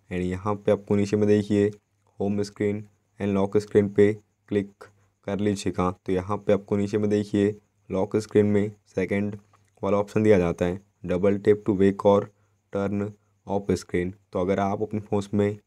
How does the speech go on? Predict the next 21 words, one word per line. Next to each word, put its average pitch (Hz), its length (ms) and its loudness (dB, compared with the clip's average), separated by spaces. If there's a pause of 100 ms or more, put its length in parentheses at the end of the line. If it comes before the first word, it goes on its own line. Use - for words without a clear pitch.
(220)
डबल 90 300 2
टैप 101 260 -2
करके 101 300 4
स्क्रीन 101 280 0
को 104 260 2 (420)
on 98 280 -4 (420)
and 101 220 -6
off 98 160 -4 (840)
करना 101 260 -2
चाहते, 90 560 -4 (140)
तो 101 60 -4
इस 101 160 -6
टाइप 101 140 4
से 104 120 -2
देखिए, 101 460 2 (320)
आप 95 180 -8
डबल 98 300 0
टैप 104 240 2
करके 104 280 4
स्क्रीन 104 260 0
को 101 260 4